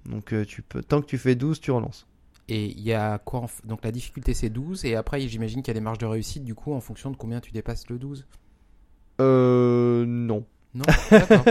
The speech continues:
Speaker 1: <laughs>
Speaker 2: Donc si tu réussites de
Speaker 1: C'est
Speaker 2: quarante, tu fais, tu fais cinquante-deux par rapport à un, à un quinze, ça change rien ?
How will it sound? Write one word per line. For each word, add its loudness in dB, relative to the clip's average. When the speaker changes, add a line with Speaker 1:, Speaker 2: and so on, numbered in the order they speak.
Speaker 1:
<laughs> 0
Speaker 2:
Donc -2
si 0
tu 0
réussites 2
de 8
Speaker 1:
C'est 6
Speaker 2:
quarante, 2
tu -16
fais, -4
tu -10
fais -2
cinquante-deux -4
par 2
rapport 2
à 0
un, 8
à 4
un 6
quinze, 2
ça -6
change -6
rien ? -6